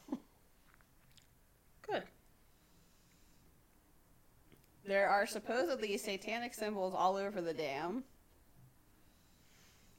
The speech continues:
Speaker 1: Conspiracy theorists say that there are fallen angel statu-, <laughs> Statues, statues all over the facility.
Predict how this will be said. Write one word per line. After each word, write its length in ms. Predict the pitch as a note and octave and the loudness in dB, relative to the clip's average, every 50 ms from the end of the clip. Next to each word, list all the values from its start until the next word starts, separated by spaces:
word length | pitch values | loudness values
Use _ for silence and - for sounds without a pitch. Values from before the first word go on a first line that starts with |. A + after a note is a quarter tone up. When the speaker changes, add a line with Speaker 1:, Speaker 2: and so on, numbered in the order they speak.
| - | -10
Speaker 1:
Conspiracy 520 | - A#3 A#3+ - A3+ A#3 B3+ C#4 C4+ C#4+ - | -6 -6 -4 -2 -2 -2 -2 -2 -2 -4 -2
theorists 380 | A3+ A3 A3 G#3+ A3 A3+ - | -2 0 0 0 0 0 0
say 180 | A3 G#3 G3+ G3 | 4 4 4 4
that 120 | G3 - | 4 2
there 120 | G3+ F#3+ F3+ | 2 4 4
are 100 | F#3 G3+ | 4 2
fallen 360 | - - G3 G3+ G#3+ A3 G#3 | 2 2 2 4 4 2 2
angel 280 | D#3 G3 G3 G3 F#3+ G3+ | 0 0 0 0 0 -4
statu-, 520 | G3+ - F#3+ F#3 F#3 F3+ F3+ - F#3+ D#3+ - - - - - - - - - | 0 2 4 4 4 4 2 -2 -4 -4 -4 -8 -16 -20 -20 -20 -20 -20 -20
<laughs> 100 | - - - D#3+ - - - - | -18 -16 -18 -18 -18 -18 -18 -16
Statues, 480 | F#3 - - - F#3 D3+ - - - - | -16 -14 -10 -6 -6 -6 -6 -8 -14 -18
statues 720 | - - - G#3 G3+ G3+ G#3+ G#3 - F#3+ F3+ F3 D#3+ D3+ - - | -18 -6 2 6 6 6 6 6 2 0 0 0 0 -2 -2 2
all 200 | - F#3 F#3+ F#3+ | 4 4 4 4
over 180 | F#3+ G3 G3 G3+ | 2 0 -2 -6
the 100 | A#3+ A#3+ | -8 -10
facility. 760 | - G#3 G#3+ - F#3+ E3+ E3 E3 E3 E3 E3+ F3 F#3 G3 | -10 -10 -6 -2 0 0 0 0 0 0 -2 -2 -2 -4